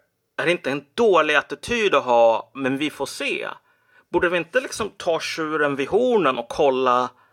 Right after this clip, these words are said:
varför har det här hänt? Det har aldrig hänt tidigare i våran livstid." Så det var ungefär som, du vet, Indiana Jones. Han bara, "Ja, men vi måste undersöka arken här." Och så säger någon bara,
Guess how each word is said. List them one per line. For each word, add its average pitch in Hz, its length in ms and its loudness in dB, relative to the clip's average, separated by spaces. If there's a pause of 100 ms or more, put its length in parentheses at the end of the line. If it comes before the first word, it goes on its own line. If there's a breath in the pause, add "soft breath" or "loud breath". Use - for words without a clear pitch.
(520 soft breath)
varför 165 680 2
har 139 200 2
det 139 60 2
här 135 200 4
hänt? - 360 0
Det 156 80 0
har 147 160 2
aldrig 180 340 0
hänt 156 200 -6
tidigare 135 300 -4
i 127 40 0
våran 123 220 2
livstid." - 520 -10 (1300 soft breath)
Så - 120 -12
det 160 80 2
var 190 200 4
ungefär 151 400 -2
som, 135 240 -10
du 123 60 -6
vet, 117 260 0
Indiana 120 600 -2
Jones. 113 960 0 (480 soft breath)
Han 110 140 -6
bara, 104 120 2 (100)
"Ja, 139 60 2
men 156 160 2
vi 151 80 -4
måste 165 260 -2
undersöka 156 520 -2
arken 156 460 0
här." 104 260 -8
Och 117 80 -12
så - 80 -16
säger 139 380 2
någon 101 260 0
bara, 92 240 -4